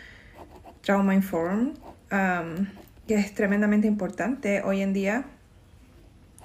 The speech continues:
eh, considerando que todos los seres humanos experimentan trauma, ¿sí? Eh, ¿por qué trauma es malentendido?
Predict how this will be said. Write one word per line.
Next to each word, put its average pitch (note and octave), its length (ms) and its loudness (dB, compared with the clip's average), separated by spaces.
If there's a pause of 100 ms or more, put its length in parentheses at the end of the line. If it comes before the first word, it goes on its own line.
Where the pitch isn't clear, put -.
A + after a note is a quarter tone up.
(200)
eh, E3+ 560 4 (680)
considerando G3 720 4
que G#3 460 0 (580)
todos G3 260 8
los G3+ 120 4
seres G3+ 260 4
humanos F#3 340 2
experimentan E3+ 640 -4
trauma, - 400 -2 (380)
¿sí? - 380 -8 (720)
Eh, G3 640 2
¿por G3+ 180 0
qué C4+ 180 4
trauma D4 380 2
es D4 80 0
malentendido? C4+ 920 0